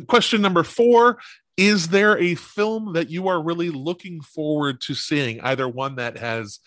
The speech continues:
uh, not been released yet or has already been released that you haven't had a chance to check out yet?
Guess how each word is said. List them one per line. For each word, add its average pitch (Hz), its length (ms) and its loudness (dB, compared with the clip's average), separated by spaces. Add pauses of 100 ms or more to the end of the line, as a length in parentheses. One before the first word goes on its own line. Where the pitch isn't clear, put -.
(240)
uh, 110 200 0
not 175 300 0
been 185 200 2
released 160 440 0
yet 151 280 -2
or 117 300 -4
has 127 240 -6
already 143 280 -2
been 135 220 -8
released 123 360 -6
that 107 100 -10
you 113 80 -8
haven't 117 240 -4
had 110 120 -2
a 107 60 -4
chance 113 360 -10
to 101 80 -16
check - 260 -4
out 101 240 -8
yet? - 140 -16